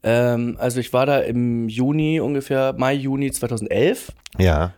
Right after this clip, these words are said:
Speaker 1: Und im Januar zweitausenddreizehn hab ich den R T L Comedy Grand Prix gewonnen.
Speaker 2: Und das war dann der Zünder?
Speaker 1: Genau, da, äh, da war ja dann irgendwie auch Luke dabei und alle, so die, die gerade irgendwie so, äh, waren da bei, bei diesem Comedy Grand Prix dabei.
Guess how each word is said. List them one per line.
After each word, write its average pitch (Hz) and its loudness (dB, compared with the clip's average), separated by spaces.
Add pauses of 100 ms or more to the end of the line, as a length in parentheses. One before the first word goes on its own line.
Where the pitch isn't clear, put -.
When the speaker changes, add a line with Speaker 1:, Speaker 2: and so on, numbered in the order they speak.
Speaker 1:
Und 123 0
im 120 -2
Januar 170 2
zweitausenddreizehn 131 0
hab 131 0
ich 127 -6
den 127 -2
R 131 2
T - -2
L 127 2
Comedy 151 0
Grand 104 -2
Prix 101 -4
gewonnen. 95 -4 (520)
Speaker 2:
Und 104 4
das 117 4
war 117 6
dann 101 6
der 90 4 (140)
Zünder? 95 4
Speaker 1:
Genau, 127 4
da, 139 4
äh, 123 2
da 117 -2
war 131 4
ja 139 4
dann 135 0
irgendwie 127 2
auch 107 0
Luke 160 0
dabei 135 2
und 131 -2
alle, 131 0
so 131 -6
die, 123 -4
die 123 -8
gerade 120 0
irgendwie 117 -4
so, 117 -2
äh, 113 0
waren 120 -2
da 117 -2
bei, 117 0
bei 117 -2 (260)
diesem 113 -6
Comedy 120 -2
Grand 113 -4
Prix 110 -4
dabei. 113 0